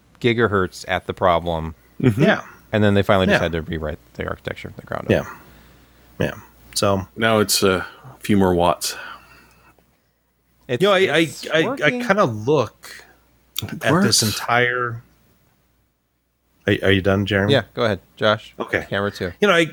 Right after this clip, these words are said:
Speaker 3: I kinda look at this entire launch, and, and it is impressive what Intel has done, but there definitely is a price in terms of power and heat, and, um, that they were able to eke out, <clears throat> you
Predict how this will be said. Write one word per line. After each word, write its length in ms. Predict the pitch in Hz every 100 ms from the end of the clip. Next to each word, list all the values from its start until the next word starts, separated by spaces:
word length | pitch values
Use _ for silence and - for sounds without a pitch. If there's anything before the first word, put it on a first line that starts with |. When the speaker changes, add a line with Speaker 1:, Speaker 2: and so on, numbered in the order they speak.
| _ _ _ _ _ _ _ _ -
Speaker 3:
I 80 | 113
kinda 300 | - 180 180
look 320 | 117 123 127
at 100 | 120
this 180 | 104 -
entire 360 | 107 104 107
launch, 380 | 95 85 80 -
and, 180 | 107 101
and 340 | 85 104 104
it 160 | 107 110
is 160 | 127 120
impressive 400 | 117 113 104 98
what 320 | 98 104 -
Intel 440 | 104 95 104 98
has 120 | 90
done, 300 | 85 107 95
but 240 | 87 95 - -
there 240 | 110 104
definitely 420 | 92 92 98 87
is 140 | 87 85
a 40 |
price 440 | - 78 - -
in 180 | - 87
terms 340 | 87 90 90 87
of 220 | 82 -
power 380 | 90 80 80 85
and 140 | 78
heat, 240 | 80 67 - _ _ _ _ -
and, 360 | 95 92 95
um, 320 | 92 87 82 76 _ _ _ _ _ _ -
that 240 | 113 104
they 120 | 110
were 160 | 120 120
able 280 | 110 113 110
to 80 | 107
eke 260 | 117 110
out, 360 | 110 101 98 _
<clears throat> 40 | -
you 300 | 165 120